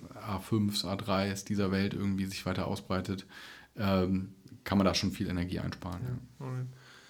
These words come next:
Speaker 2: Dann würde ich, glaub ich, gerne noch mal kurz auf Industrie gehen und da spe-, vielleicht kannst du dazu was sagen. Und spezifisch hätte ich die Frage,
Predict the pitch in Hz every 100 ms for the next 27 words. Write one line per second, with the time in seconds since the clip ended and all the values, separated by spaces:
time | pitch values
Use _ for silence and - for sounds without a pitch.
0 | - - - - _ _ _ - - -
1 | - - 123 147 131 147 147 135 147 151
2 | 143 147 143 143 143 151 147 139 127 170
3 | 131 131 180 - 127 127 123 117 120 135
4 | 139 - - - - 123 - - - -
5 | - 127 123 131 127 123 131 139 143 123
6 | 117 - - 160 143 135 147 - 127 127
7 | 127